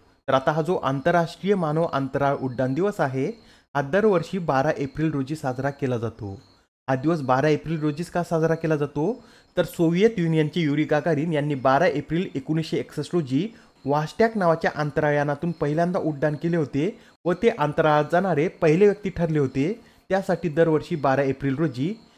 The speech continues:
आंतरराष्ट्रीय मानव अंतराळ उड्डाण दिवस साजरा केला जातो. याबरोबरच हे सुद्धा नोट करून घ्या, राष्ट्रीय सुरक्षित मातृत्व दिन हा अकरा एप्रिल रोजी साजरा केला जातो. आणि हा जो दिवस आहे, हा महात्मा गांधी यांच्या पत्नी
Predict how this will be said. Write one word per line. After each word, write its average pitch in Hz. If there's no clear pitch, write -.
आंतरराष्ट्रीय 196
मानव 170
अंतराळ 147
उड्डाण 143
दिवस 135
साजरा 127
केला 131
जातो. 104
याबरोबरच 143
हे 151
सुद्धा 135
नोट 139
करून 151
घ्या, 135
राष्ट्रीय 151
सुरक्षित 185
मातृत्व 143
दिन 180
हा 196
अकरा 180
एप्रिल 165
रोजी 143
साजरा 135
केला 131
जातो. 110
आणि 143
हा 160
जो 156
दिवस 208
आहे, 160
हा 175
महात्मा 160
गांधी 170
यांच्या 156
पत्नी 180